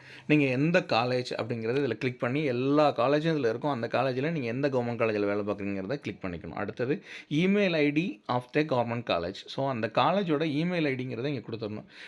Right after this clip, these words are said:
டீச்சிங் லெவல், யூ ஜி லெவலா, பி ஜி லெவலான்னு இருக்கும். இது வந்து போத்னு அதுல இருக்காது போல. So, உடனே யூ ஜியா, பி ஜியான்னு கொடுத்துடணும். சப்ஜெக்ட் டாட் அப்படின்னா, என்னென்ன சப்ஜெக்ட் நீங்க எடுப்பி-, என்ன சப்ஜெக்ட் எடுப்பீங்க?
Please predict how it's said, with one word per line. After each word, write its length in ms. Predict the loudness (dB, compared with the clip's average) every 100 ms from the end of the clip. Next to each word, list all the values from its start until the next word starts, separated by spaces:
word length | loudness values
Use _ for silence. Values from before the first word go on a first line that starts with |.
| -2
டீச்சிங் 360 | 2 2 2 4
லெவல், 340 | 4 4 0 0
யூ 180 | 0 2
ஜி 160 | 2
லெவலா, 380 | 2 4 2 4
பி 140 | 4
ஜி 160 | 4 4
லெவலான்னு 400 | 2 0 -2 -2
இருக்கும். 320 | -4 -2 -4 -4 -4
இது 140 | 0
வந்து 180 | 2 0
போத்னு 480 | 2 4 4 2 0
அதுல 200 | 0 2
இருக்காது 380 | 0 0 -2 -2
போல. 280 | -4 -4 -6 -10 -14 -16 0
So, 160 | 6 6
உடனே 280 | 6 0
யூ 100 | -2
ஜியா, 240 | 0 0 0
பி 140 | 0
ஜியான்னு 300 | -2 -2 -4 -6
கொடுத்துடணும். 340 | -6 -8 -10 0
சப்ஜெக்ட் 440 | 2 2 2 2 2
டாட் 360 | 2 4 2 -4 -4
அப்படின்னா, 380 | -4 -2 -2 -2
என்னென்ன 380 | 0 0 0 0
சப்ஜெக்ட் 320 | -2 -2 -6
நீங்க 240 | -4 0 0
எடுப்பி-, 260 | 0 -2
என்ன 200 | -2 0 0
சப்ஜெக்ட் 380 | 0 -2 -4
எடுப்பீங்க? 300 | -2 -4 -6